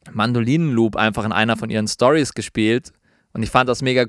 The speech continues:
cool. Und dann hab ich sie angeschrieben und hab gefragt, ob sie mir, ob sie den aufgenommen hat, ob sie ihn mir schicken kann. Und ich hatte noch nie Kontakt mit der so. Einfach,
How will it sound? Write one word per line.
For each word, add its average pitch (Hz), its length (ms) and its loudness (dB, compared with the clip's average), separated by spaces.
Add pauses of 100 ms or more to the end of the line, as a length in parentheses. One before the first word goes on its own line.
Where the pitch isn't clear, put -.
(100)
cool. 151 180 4
Und 123 100 -4
dann 120 80 0
hab 123 100 0
ich 120 80 -2
sie 120 100 0
angeschrieben 123 800 -2
und 117 280 -8
hab 110 160 -6
gefragt, - 380 0
ob 117 100 -6
sie 127 100 -6
mir, 117 180 -2
ob 113 120 -2
sie 120 100 -2
den 110 100 -2
aufgenommen 123 520 0
hat, 110 180 0
ob 113 120 -2
sie - 100 -8
ihn 117 60 -2
mir 110 100 0
schicken 135 360 -2
kann. 123 340 -2 (1400)
Und 123 100 -2
ich 113 80 -2
hatte 143 140 2
noch 127 140 -2
nie 165 140 0
Kontakt 147 420 0
mit 123 160 -2
der 101 220 2
so. 95 220 0
Einfach, 117 460 -2